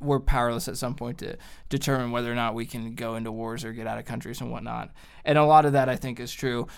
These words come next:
but there are, I'm sure, I mean, I don't know many off, so I'm kind of a bad rep, but I don't know many off the top of my head, but there are veteran programs and,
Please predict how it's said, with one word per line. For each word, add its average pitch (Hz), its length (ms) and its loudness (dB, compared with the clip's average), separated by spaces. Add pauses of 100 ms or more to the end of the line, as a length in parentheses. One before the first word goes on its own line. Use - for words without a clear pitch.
(200)
but 143 200 2
there 156 200 8
are, 139 260 8
I'm 127 160 0
sure, 127 460 -2 (300)
I 131 100 -4
mean, 131 140 -2
I 127 80 2
don't 123 160 0
know 123 120 0
many 120 220 -2
off, 117 160 -4
so - 200 -6
I'm 120 120 -6
kind 120 180 -8
of 113 80 -10
a 113 60 -12
bad 113 360 -6 (260)
rep, 127 380 -4
but 170 140 2
I 139 60 6
don't 143 140 4
know 135 120 4
many 131 180 -2
off 147 120 6
the 139 60 -10
top 135 140 -2
of 123 60 -4
my 120 120 -4
head, 123 200 -6
but 127 140 -4
there 151 180 6
are 139 240 8
veteran 127 480 -2
programs 123 500 -2
and, 120 140 -4